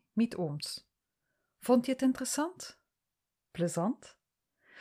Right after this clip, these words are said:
Vertel er dan over. Geef een review of een like, deel ze op je sociale media of laat je vrienden er gewoon naar luisteren. Want verhalen kunnen alleen leven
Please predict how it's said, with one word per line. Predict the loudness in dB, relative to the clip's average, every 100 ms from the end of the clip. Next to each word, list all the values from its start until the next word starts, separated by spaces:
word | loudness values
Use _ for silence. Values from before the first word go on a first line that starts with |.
| -20 -8
Vertel | -6 0 2 4
er | 4 6
dan | 4
over. | 4 0 -4 -12 -18
Geef | -2 4 6
een | 6 4
review | 4 4 2 2 4
of | 2
een | 0 2
like, | 2 2 -4 -6
deel | 2 4 6
ze | 4
op | 2
je | -2
sociale | -4 -4 -2 0 2
media | 4 4 4 2 0 -8 -20 _
of | 2 2 2
laat | -4 -2
je | -4
vrienden | 0 4 6
er | 4
gewoon | 2 0 2 2
naar | 0 0
luisteren. | 2 2 0 -8 -14 _ _ _ -20 -20 -20 -4
Want | -2 0
verhalen | -2 -2 2 2 2 0 -6 _
kunnen | 0 0 0
alleen | -4 2 4 6
leven | 6 6 4 2 -4